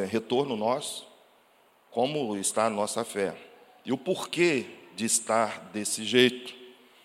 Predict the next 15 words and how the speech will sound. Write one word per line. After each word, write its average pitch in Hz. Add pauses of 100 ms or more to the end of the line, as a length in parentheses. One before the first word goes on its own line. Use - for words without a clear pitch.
(1040)
O 107
cristão 139
vivendo 117
a 120
fé 127
em 123
sua 131 (440)
excelência. 147
Nós 107
fomos 117
chamados 123
para 104
isso. - (1400)
Quando 131
observamos 151